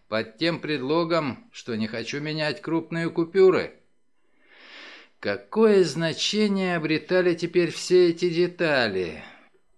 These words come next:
"Как вы считаете, не будет ли лучше, если я сам отправлюсь сейчас на вокзал?" "Думаю, что это бесполезно,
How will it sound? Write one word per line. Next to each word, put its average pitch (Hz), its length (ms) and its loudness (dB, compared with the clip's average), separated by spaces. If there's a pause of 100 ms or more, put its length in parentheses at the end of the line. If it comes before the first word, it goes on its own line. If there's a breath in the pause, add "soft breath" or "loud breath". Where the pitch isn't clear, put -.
(220)
"Как 180 320 4
вы 185 120 4
считаете, 143 880 2
не 123 140 -2
будет 220 400 -2
ли 214 100 4
лучше, 220 440 0
если 208 360 0
я 202 220 2
сам 214 320 2
отправлюсь 202 580 2
сейчас 196 420 0
на 202 100 -2
вокзал?" 170 680 2 (840)
"Думаю, 120 680 0
что - 220 -8
это 127 320 2
бесполезно, 113 1040 -2